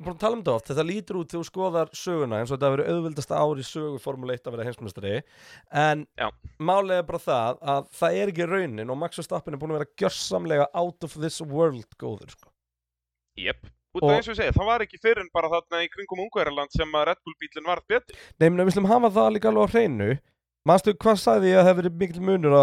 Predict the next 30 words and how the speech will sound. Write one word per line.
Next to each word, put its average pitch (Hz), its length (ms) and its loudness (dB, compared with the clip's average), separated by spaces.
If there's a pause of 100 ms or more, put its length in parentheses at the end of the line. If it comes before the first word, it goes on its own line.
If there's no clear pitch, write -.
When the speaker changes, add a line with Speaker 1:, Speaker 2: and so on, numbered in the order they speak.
Speaker 1:
þeim 131 100 0
hana, 135 300 2
eh, 80 420 -10
fyrir 147 160 -6
pitstopi? 120 380 -4
Tuttugu 170 240 -2
og - 20 -8
fjórar 196 220 2
sekúndur? 98 300 -6 (1000)
Tuttugu 165 200 0
og - 20 -2
fimm, 131 240 4
Speaker 2:
Já. 110 60 -2
Speaker 1:
já, - 20 4
ég 120 140 6
heldur 165 160 4
að 185 80 6
endaði 220 260 2
tuttugu 214 300 -2
og - 20 -6
sex 220 240 0
sekúndum. 247 320 -2
Þú - 680 -20
veist 127 100 -4
hvað 147 80 -6
keppni 233 300 4
var 226 80 4
margir 226 240 2
Speaker 2:
Já. - 20 2
Speaker 1:
hringir? 139 340 -2